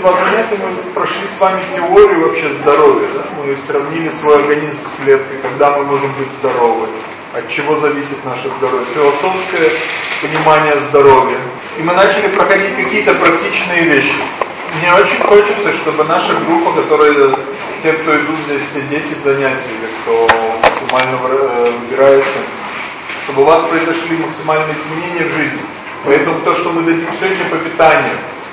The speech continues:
а, помимо этого я вам отпечатаю другую статью, где я читал какие-то другие вещи по питанию, у вас это будет.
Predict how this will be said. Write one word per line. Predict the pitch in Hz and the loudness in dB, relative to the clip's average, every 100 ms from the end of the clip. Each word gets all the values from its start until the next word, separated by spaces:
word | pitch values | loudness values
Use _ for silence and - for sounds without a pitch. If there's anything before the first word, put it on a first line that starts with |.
| - - - - - - - 151 | -16 -16 -16 -14 -10 -10 -8 -4
а, | 139 135 131 127 127 123 - - - - - - - | 2 4 4 4 2 0 -6 -14 -16 -16 -16 -16 0
помимо | 156 160 170 170 | 2 2 0 0
этого | 180 180 156 | 0 0 2
я | 156 | 4
вам | 156 151 | 4 2
отпечатаю | 156 156 - 170 160 160 160 | -4 -6 0 2 2 0 -2
другую | 151 151 156 | -4 -2 -2
статью, | - 151 131 139 | -2 -4 -4 -6
где | 139 139 | -2 -2
я | |
читал | - - 135 131 131 - | -2 0 2 2 0 -6
какие-то | 143 139 | -6 -6
другие | 131 127 147 147 | -6 -8 -8 -4
вещи | 143 139 - | -4 -6 -6
по | 135 | -8
питанию, | - 139 135 127 | -2 0 0 0
у | |
вас | 131 147 147 | 4 4 2
это | 143 135 | -2 -2
будет. | 143 135 | 0 -2